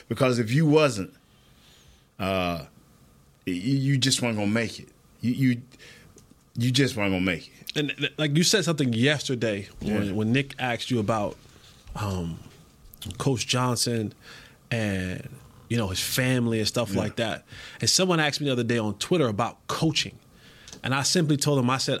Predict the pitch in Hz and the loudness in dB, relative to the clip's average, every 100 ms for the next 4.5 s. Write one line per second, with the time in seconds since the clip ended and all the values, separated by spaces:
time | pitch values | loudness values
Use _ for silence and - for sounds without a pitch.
0 | - 139 147 143 110 135 131 123 120 113 | -2 -2 -2 -4 -2 -2 -2 0 0 0
1 | 104 117 117 113 107 120 110 107 - 101 | -2 -2 -2 -2 0 0 -2 -6 -6 -6
2 | 98 95 101 90 95 90 90 90 87 80 | -4 -4 -4 -2 -4 -4 -6 -6 -6 -8
3 | - - - - 104 98 - - - 120 | -16 -20 -20 -8 -4 -4 -6 -12 -6 -2
4 | 101 92 120 123 92 | -2 0 -2 -2 -4